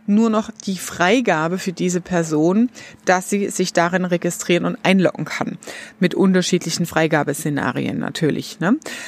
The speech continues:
Ähm, und damit habe ich auch wieder Kosten gesenkt,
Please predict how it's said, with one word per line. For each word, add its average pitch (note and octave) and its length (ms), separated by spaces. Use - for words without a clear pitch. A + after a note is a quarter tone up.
Ähm, F#3 600
und F#3+ 260
damit F#3 320
habe G#3 80
ich - 140
auch - 140
wieder E3 180
Kosten - 420
gesenkt, E3 540